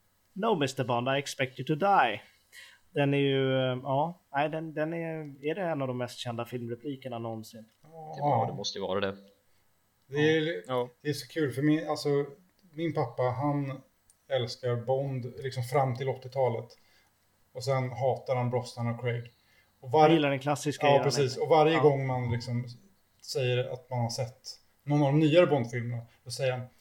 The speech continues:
Speaker 2: "De är inget bra, det ska ju vara Connery." Och så drar han precis
Speaker 1: <laughs>
Speaker 2: upp den dialogen, den repliken, varje gång.
Speaker 1: Ja.
Speaker 2: Det är liksom, f-,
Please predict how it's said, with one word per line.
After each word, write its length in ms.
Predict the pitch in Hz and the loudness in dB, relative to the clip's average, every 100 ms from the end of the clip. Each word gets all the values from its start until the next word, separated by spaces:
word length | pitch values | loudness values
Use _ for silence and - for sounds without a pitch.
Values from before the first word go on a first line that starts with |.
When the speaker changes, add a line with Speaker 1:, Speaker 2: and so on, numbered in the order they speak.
| - - | -14 -8
Speaker 2:
"De 220 | - 190 196 | -2 2 4
är 40 | |
inget 280 | 196 190 190 | 4 2 0
bra, 320 | 190 196 180 156 | 2 6 6 4
det 60 | |
ska 220 | - 180 | -4 -2
ju 60 | 175 | -2
vara 140 | 170 - | -4 -10
Connery." 800 | - 196 190 156 131 120 120 117 - - | -4 0 2 0 0 -2 -2 -6 -10 -8
Och 120 | - | -4
så 100 | 165 | 0
drar 180 | 156 160 | 4 6
han 160 | 160 | 6
precis 340 | - 196 170 - | 4 4 4 6
Speaker 1:
<laughs> 120 | 185 | 4
Speaker 2:
upp 120 | - 135 123 | 4 -4 4
den 480 | 156 143 139 131 | 4 4 0 -2
dialogen, 800 | 120 151 160 160 143 117 117 120 | 2 4 4 2 0 -2 -4 -4
den 340 | 135 139 131 123 | -2 -2 -2 -2
repliken, 720 | 123 160 147 127 120 - - | -2 -2 -4 -4 -8 -8 -4
varje 480 | 175 147 123 127 135 | 0 0 0 -2 -2
gång. 400 | 175 139 143 123 - - _ _ _ _ - | -2 -4 -6 -14 -16 -20 _ _ _ _ -6
Speaker 1:
Ja. 120 | 131 | 0
Speaker 2:
Det 60 | 170 | 2
är 40 | |
liksom, 480 | 156 - 151 151 151 | 2 2 2 2 0
f-, 80 | - | -8